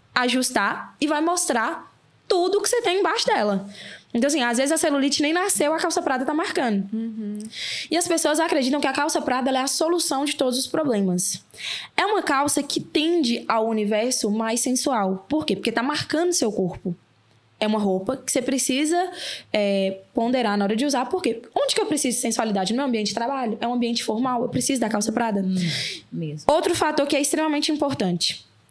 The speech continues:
Speaker 1: O preço que as mulheres chegaram a pagar numa calça Prada. É uma calça que você não vai usar em todos os lugares. Não é uma calça lipo.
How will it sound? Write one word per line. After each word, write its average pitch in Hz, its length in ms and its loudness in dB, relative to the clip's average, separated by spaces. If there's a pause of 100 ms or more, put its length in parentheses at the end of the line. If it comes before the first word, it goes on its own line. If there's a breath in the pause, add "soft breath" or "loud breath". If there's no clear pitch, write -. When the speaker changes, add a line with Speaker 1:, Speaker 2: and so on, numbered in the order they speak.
(120)
Speaker 1:
O - 100 0
preço 330 440 2
que - 80 -2
as 247 100 0
mulheres 226 380 0
chegaram 202 380 0
a 196 60 -2
pagar 214 300 -2
numa 220 120 -2
calça 196 260 -4
Prada. - 340 -4 (720 loud breath)
É 320 120 2
uma 359 140 0
calça 285 340 0
que - 60 -2
você 330 100 2
não 359 160 2
vai 311 180 2
usar 311 180 2
em 302 60 0
todos 277 200 0
os 262 40 0
lugares. 233 320 2
Não 311 160 0
é 339 60 2
uma 349 100 2
calça 311 420 0
lipo. 294 640 2